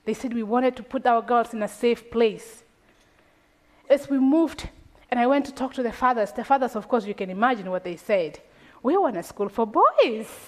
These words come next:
And I said, "Well, there are a couple of men from my village who have been out, and they have got an education. Why can't they build a school for boys and now ma-, build a school for girls?" That made sense, and they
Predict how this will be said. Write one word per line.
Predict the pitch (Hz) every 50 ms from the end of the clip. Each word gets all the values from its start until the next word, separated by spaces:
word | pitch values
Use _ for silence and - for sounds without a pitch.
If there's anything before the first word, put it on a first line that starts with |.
| - _ _ _ - - - - - - - - - _ _ -
And | 311 294
I | 277 240
said, | 220 - - 202 190 -
"Well, | 233 330 403 415 403 370 - - - - _ _ _ _ _ _
there | 302 294
are | 277
a | 285
couple | 294 359 440 - 523 480 453
of | - - - - - - _ -
men | 226 220 233 233 196 160 160
from | - - 196 190
my | 202 214 240 254
village | 208 208 185 170 170 -
who | 220 196
have | 185 180
been | 208 226 226 220 - 247
out, | 269 285 220 151 - - - - - _ _ -
and | 190 180 185
they | 185
have | 185 180 175 180
got | 220 233
an | 240 226 220
education. | 220 196 202 196 - 262 269 - 196 165 160 - - - - - - - -
Why | - 247 302 370 453 494 480
can't | 403 381 320
they | 330 320 302
build | 226 220 262 277 277 262 226
a | 226
school | - - - - 254 247 233
for | 208 - 220 202
boys | 185 247 311 392 330 269 247 269 - - -
and | - 269
now | 302 330 349
ma-, | 311 269 - -
build | 208 220 233 226 214 233
a |
school | 226 - - 320 320 302
for | - 349
girls?" | 330 392 571 622 554 247 190 175 - - - - - - - - - - - -
That | - 339 403 - -
made | 285 262 226 208 -
sense, | - 220 208 247 440 - - - 370
and | 320 339 370
they | 403